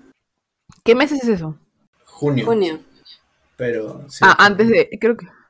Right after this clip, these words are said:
Speaker 2: O sea, a mí me pasa que los Géminis tienen, o sea, ellos no, o sea, ninguno de ellos ya, pero otros Géminis que he conocido tienden a parecerme insoportables.
Speaker 1: Ah, voy a
Speaker 2: O
Speaker 1: empe-,
Speaker 2: medio, o medio insoportables.
Speaker 1: voy a empezar a, a, a,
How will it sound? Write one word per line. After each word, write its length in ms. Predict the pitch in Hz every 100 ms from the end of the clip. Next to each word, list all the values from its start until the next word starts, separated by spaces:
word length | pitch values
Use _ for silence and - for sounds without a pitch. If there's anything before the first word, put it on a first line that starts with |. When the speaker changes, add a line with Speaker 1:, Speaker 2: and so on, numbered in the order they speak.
| _
Speaker 2:
O 80 | -
sea, 120 | 135
a 20 | 139
mí 100 | 165
me 80 |
pasa 240 | 156 - 165
que 100 | 135
los 280 | 120 127 -
Géminis 360 | - 135 135
tienen, 280 | 135 127 131
o 60 | -
sea, 180 | 160 135
ellos 220 | 180 214
no, 300 | 196 143 - -
o 60 |
sea, 120 | 127 120
ninguno 280 | 131 151
de 160 | 151 127
ellos 140 | 110
ya, 140 | 110 113
pero 300 | 113 98 - _
otros 220 | 139 135
Géminis 200 | 139 131
que 40 | 139
he 40 |
conocido 360 | 123 120 123 117
tienden 220 | 120 123
a 80 | 113
parecerme 440 | 107 113 107 107
insoportables. 760 | 113 120 - - 95 - - - _ _ - - 196
Speaker 1:
Ah, 340 | 180 160 156 -
voy 160 | 170 247
a 40 |
Speaker 2:
O 40 | 214
Speaker 1:
empe-, 60 |
Speaker 2:
medio, 220 | 120 127 127
o 80 | 123
medio 200 | 139 135
insoportables. 540 | 131 131 120 117 104
Speaker 1:
voy 100 | 214
a 20 | 285
empezar 380 | 185 165 160
a, 120 | 170 165
a, 300 | 151 143
a, 20 | 98